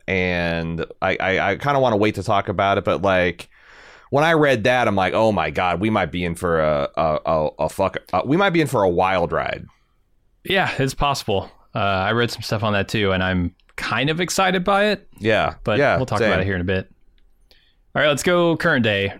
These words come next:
Speaker 2: Jeff questions Shauna's story on how the van got home, and he tells her that the cops know about the affair with Adam, and she kinda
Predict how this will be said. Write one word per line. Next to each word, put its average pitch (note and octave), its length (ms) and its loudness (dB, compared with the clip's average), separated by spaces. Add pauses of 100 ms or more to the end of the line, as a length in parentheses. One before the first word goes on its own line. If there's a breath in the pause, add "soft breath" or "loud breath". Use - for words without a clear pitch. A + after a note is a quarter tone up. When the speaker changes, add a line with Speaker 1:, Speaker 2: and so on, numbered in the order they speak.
Speaker 2:
Jeff - 480 -2
questions A#2+ 640 0
Shauna's A2+ 400 -2
story G2+ 400 0
on F#2+ 160 0
how F#2+ 220 -2
the F2+ 80 -4
van A#2 220 0
got A2 200 0
home, G#2 420 0 (460 soft breath)
and F#2 320 -2
he F2+ 60 -2
tells G2 260 -2
her F#2+ 100 -2
that F2 200 -4
the E2+ 80 -8
cops - 420 -4
know G2+ 140 0
about F#2+ 220 -2
the F2+ 100 -2
affair F2+ 260 -2
with F2 160 -4
Adam, D#2 400 -8 (160)
and E2+ 320 -8
she B2+ 140 -4
kinda F#2 440 -2